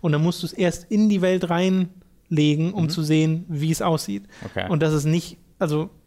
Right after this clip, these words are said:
Speaker 2: Ja.
Speaker 1: ich, ich hab ja so unfassbar viel Zeug in
Speaker 2: Ja.
Speaker 1: Animal Crossing. Ich muss halt ewig durch mein Lager durchgehen, um zu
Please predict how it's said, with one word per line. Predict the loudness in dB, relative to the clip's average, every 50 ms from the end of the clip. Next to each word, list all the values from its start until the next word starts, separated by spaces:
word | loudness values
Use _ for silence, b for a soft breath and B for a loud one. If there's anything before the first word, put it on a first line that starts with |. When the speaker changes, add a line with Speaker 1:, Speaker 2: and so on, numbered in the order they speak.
| _ -8 -4
Speaker 2:
Ja. | -2 0
Speaker 1:
ich, | 2 2
ich | 2 2 2 0
hab | 0 0
ja | 0 2
so | 2 2
unfassbar | 2 0 0 0 -4 -4 -2 -2 -2 -2
viel | 0 2 2 2 4 2 0 -2 -6 -10
Zeug | -4 -2 0 2 2 2 0 0 -2
in | -4 -2 0 0 0 -2 -2
Speaker 2:
Ja. | 0 0 0
Speaker 1:
Animal | 2 2 2 0
Crossing. | 0 0 -2 0 0 2 2 2
Ich | 2 2
muss | 0 0 0
halt | 0 -2 0 0
ewig | 0 0 0 -2 -4 -4
durch | -4 -2 0
mein | 0 2 2
Lager | 2 2 2 0 2 2 0 0
durchgehen, | 2 0 0 0 -2 -10 -20 -20 -20 -20 -20 -20 -8 -2 0 2 2 2
um | 2 0 0 -2
zu | 0 -2 0 0 2 0 -2